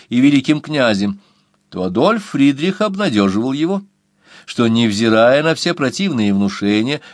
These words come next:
он постоянно будет держаться общего интереса Швеции и России, будет поступать всегда с согласия императрицы и ее наследника, и что тех людей, которые советуют ему противное,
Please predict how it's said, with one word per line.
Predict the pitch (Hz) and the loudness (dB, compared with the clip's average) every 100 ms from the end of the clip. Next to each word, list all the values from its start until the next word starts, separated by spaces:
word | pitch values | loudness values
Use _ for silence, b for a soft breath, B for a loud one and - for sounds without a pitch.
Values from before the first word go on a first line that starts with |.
| B | B
он | 95 | -4
постоянно | 110 95 107 92 92 98 110 | -2 -6 -4 0 2 2 0
будет | 127 160 165 | -4 -6 -6
держаться | 180 165 190 - 196 | -6 -2 -2 -2 -6
общего | - 110 190 - 147 | -2 -4 -4 -6 -4
интереса | 175 190 233 226 - 98 | -4 -4 -2 -2 -2 -4
Швеции | - 120 101 - 110 | -4 -4 -4 -4 -4
и | |
России, | 101 98 - 104 95 B B B | -2 -4 -4 -2 -2 B B B
будет | 147 220 147 | -4 -2 -2
поступать | - 107 107 110 104 | -4 -8 -2 -2 -2
всегда | - 110 107 | -2 0 0
с | |
согласия | - 113 110 110 104 | -2 -2 2 2 0
императрицы | 107 107 107 101 110 190 196 - 104 | -2 -2 -4 0 0 0 -4 -6 -2
и | |
ее | 98 | 0
наследника, | 98 98 98 117 170 190 202 190 B B | 0 -2 -2 0 0 -2 -8 -8 B B
и | 120 175 | 0 0
что | 202 - 202 | 0 0 0
тех | 202 151 165 160 | 2 2 2 0
людей, | 185 185 135 147 | -4 -2 0 0
которые | 151 175 - 131 139 | -2 -6 -4 -2 0
советуют | 131 165 135 123 147 156 | -2 -2 -2 -2 -2 -4
ему | 160 156 | -4 -4
противное, | 151 113 120 127 143 156 | -4 -2 -2 -2 0 -2